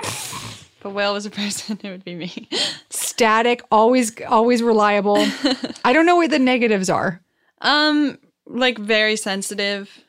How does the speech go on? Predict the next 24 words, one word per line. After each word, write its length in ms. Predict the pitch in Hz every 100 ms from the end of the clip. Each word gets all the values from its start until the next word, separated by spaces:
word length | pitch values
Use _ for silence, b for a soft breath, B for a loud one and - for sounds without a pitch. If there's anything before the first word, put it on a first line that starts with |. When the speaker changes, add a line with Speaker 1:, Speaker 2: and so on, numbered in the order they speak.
| _ -
Speaker 2:
Oh, 220 | 185 180
you're 140 | 180
like 180 | 180 170
human 280 | - 180 170
sponge, 400 | 165 160 160 160
yeah. 220 | 160 139 170
Speaker 1:
A 40 |
little 220 | 208 185 165
bit, 280 | 165 151
yeah. 160 | 170 175
Speaker 2:
Yeah. 200 | 156 160
Speaker 1:
Emotional. 560 | 185 180 175 180 175 180 _ _ _ _ _ _ _ _ _ -
Speaker 2:
You 120 | 285
know, 160 | 339 320
I, 160 | 320 330
I 140 | 302
don't, 260 | 311 320 -
I 80 |
don't 200 | 285 269 233
think 140 | 226
that's 180 | 220 196
a 40 |
bad 240 | 175 147 156
thing. 280 | 120 -